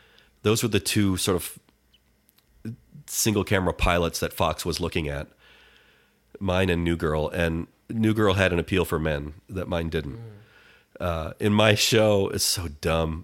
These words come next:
Speaker 1: In my show, there was, like, a, there was a subplot that was, like, a, a,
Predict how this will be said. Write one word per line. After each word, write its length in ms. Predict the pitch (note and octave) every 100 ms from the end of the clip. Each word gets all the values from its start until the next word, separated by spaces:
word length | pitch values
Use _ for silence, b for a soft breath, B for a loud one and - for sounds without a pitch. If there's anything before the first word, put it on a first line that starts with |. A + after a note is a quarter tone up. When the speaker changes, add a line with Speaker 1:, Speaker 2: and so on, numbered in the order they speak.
| -
Speaker 1:
In 120 | G2
my 140 | G2 G2+
show, 220 | A#2 G2
there 140 | F2+
was, 140 | E2+ E2
like, 160 | D#2+
a, 120 | D#2 - _ _ -
there 80 | A2
was 80 | G#2
a 20 |
subplot 580 | - A2 G#2+ G2+ F2 -
that 120 | -
was, 140 | D#2+
like, 180 | E2 D2
a, 220 | D2 C#2+ - b b b b b b b b b b _ _ _ _ _ - _
a, 160 | G2